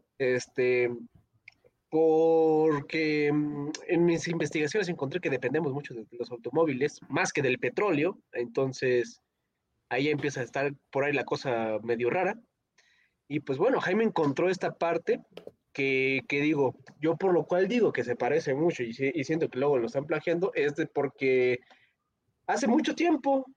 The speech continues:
cuando Jaime y yo éramos estudiantes, éramos polluelos, no sabíamos econometría. Bueno, Jaime ya llevaba econometría uno, yo no. Este, nos metimos a otra página que se llama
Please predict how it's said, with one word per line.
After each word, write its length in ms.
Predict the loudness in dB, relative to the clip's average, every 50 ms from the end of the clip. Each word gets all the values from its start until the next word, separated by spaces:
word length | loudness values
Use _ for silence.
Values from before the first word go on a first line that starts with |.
| _ _ _
cuando 240 | 0 2 2 2
Jaime 240 | 4 4 2 4 4
y 40 | 4
yo 120 | 4 4
éramos 320 | 4 2 2 2 2 0 -2
estudiantes, 680 | -6 -6 -4 -2 0 0 0 -2 -4 -8 -16 -6 -2
éramos 320 | 0 0 0 0 -2 -4 -6
polluelos, 640 | _ -8 -6 0 2 2 2 2 -2 -8 -12 -14 -6
no 100 | -4 -4
sabíamos 420 | -2 -2 0 0 0 0 -2 -4 -6
econometría. 760 | -6 -6 -4 -4 -4 -4 -4 -6 -8 -6 -4 -2 -2 -2 -4 _ _ _ _ _ _ _ _ _ _ _ _ _
Bueno, 200 | -2 0 0 0 0
Jaime 240 | 0 0 0 2
ya 120 | 2 0 0
llevaba 460 | 0 0 0 2 2 2 2 2 0
econometría 560 | 0 0 0 0 0 0 -2 -2 0 0 0
uno, 200 | 0 0 -2 -4
yo 140 | -6 -8 -10
no. 140 | -12 -14 -16 _ _ _ _ _ _ _ _ -20 -20 _ _ _ _ _
Este, 600 | 0 0 0 0 -6 _ -2 0 2 2 2 0 -2 _ _ _ _ _ _ _ _ _ _ _ _ -4
nos 180 | -2 0 0
metimos 340 | 0 0 2 2 0 2 2
a 80 | 0 2
otra 400 | 2 2 2 2 0 0 0 0
página 280 | -2 -2 -2 -2 -4 -4
que 80 | -4
se 140 | -4 -4 -2
llama 580 | 0 0 0 0 0 0 0 0 0 -2 -2